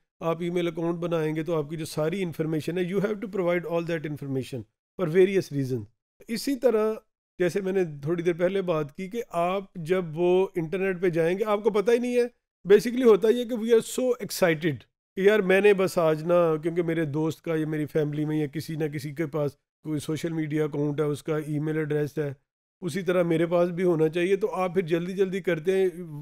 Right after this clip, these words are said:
One really do not put much emphasis, और वो जो कंसेंट होता है ना कि हाँ जी, अब terms and condition तो कोई पढ़ता ही नहीं है। आप देखें, even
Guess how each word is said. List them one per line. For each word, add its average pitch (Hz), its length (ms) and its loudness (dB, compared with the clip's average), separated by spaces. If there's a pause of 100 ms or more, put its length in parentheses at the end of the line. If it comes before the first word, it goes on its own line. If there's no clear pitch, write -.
(260)
One 196 240 2 (100)
really 240 420 -2 (520)
do 170 200 -2 (160)
not 208 300 2 (120)
put 196 220 -4 (100)
much 202 300 -4
emphasis, 170 540 -2 (100)
और 190 120 0
वो 190 140 6
जो 190 140 4
कंसेंट 190 540 -2
होता 170 220 0
है 170 60 -2
ना 233 100 -6 (340)
कि 196 60 0
हाँ 175 140 2
जी, 202 120 0
अब 202 220 2
terms 233 300 4
and 233 140 -2
condition 214 360 0
तो 220 80 0
कोई 208 120 4
पढ़ता 160 300 0
ही 147 80 0
नहीं 120 140 -4
है। 101 100 -14 (540)
आप 180 160 -2
देखें, 185 880 2
even 175 280 0